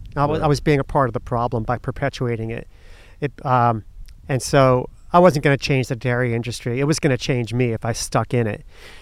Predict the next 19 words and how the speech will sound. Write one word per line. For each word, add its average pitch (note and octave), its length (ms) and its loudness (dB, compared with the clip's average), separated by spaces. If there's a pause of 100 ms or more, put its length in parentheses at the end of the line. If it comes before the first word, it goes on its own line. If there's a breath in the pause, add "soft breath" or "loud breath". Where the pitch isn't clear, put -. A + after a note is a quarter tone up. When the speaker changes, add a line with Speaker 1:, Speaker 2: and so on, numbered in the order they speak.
(200 loud breath)
Speaker 1:
And D3+ 360 8
I D3 200 6
was C#3+ 180 4
getting, C3+ 440 4
I D3 100 4
got D3 120 2
tired B2+ 300 2
of A2+ 60 -4
Texas - 460 -4
too. A#2+ 320 -2 (340 soft breath)
So D3+ 240 8
my C#3+ 100 8
wife C#3+ 240 6
and C#3+ 100 4
I C3+ 60 6
decided B2+ 460 4
to, A#2+ 360 2
uh, A#2 240 0
we're, C#3+ 120 -2